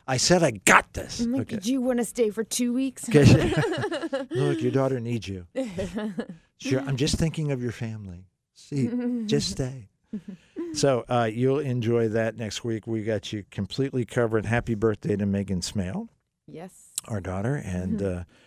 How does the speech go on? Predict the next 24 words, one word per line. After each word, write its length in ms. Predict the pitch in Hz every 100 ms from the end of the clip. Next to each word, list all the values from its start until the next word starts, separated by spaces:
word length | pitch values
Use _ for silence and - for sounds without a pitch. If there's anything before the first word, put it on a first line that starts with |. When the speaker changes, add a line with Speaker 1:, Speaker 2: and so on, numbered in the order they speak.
| _
Speaker 1:
director 440 | 110 113 107 127 107
of 60 |
marketing 580 | 104 101 104 139 143 147
and, 240 | 101 98 87
gosh, 560 | 98 107 120 - -
uh, 220 | 101 95 87 _ _ _ -
a 140 | 101
coordinator 560 | - 117 113 117 110 107
extraordinaire 680 | - - 117 104 101 117
for 300 | 117 113 101 104
Invest 480 | 110 98 107 -
in 100 | 107 101
You 180 | 107
events. 560 | 120 107 113 135 139 -
And, 260 | 101 92 85 - - _
gosh, 240 | - 101 98
she 140 | 107
does 200 | 98 98 -
so 140 | 110
many 200 | 107 107
things 320 | - 110 98
that 120 | 92
connects 420 | - 98 101 - -
to, 300 | 104 98